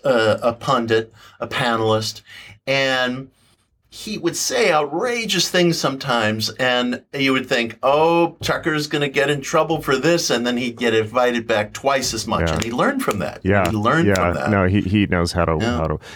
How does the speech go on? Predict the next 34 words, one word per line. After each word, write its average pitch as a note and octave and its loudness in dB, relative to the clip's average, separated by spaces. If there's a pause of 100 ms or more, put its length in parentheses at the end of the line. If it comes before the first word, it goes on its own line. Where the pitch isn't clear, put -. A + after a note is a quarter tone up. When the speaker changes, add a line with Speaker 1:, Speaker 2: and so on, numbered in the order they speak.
(140)
Speaker 2:
You C3 4
know, G3 4
he F#3 4
used F3 2
to D#3+ 0
be C#3+ 4
a, G2+ 4 (240)
or G2 2
still G#2+ 2
is G#2 4
a F#2 0
Deadhead. F#2+ 0 (1160)
Speaker 1:
Oh, D3+ 4
no, C#3+ 4
I A#2 4
didn't. A2+ -2
Speaker 2:
Yeah, A#2 2
he, F#2+ 0
he, A#2 0
I, G#2+ 2 (160)
so-, - 0
somehow, C#3 2
so-, - -2 (300)
he, G3+ 2
somebody G#3 2
had D3 2
them D#3+ 2
on C3 2
their, A#2 4
like, F#2 0
synthesizer D#3+ 0
podcast E3+ 0
on A#2 2
YouTube, C3+ 2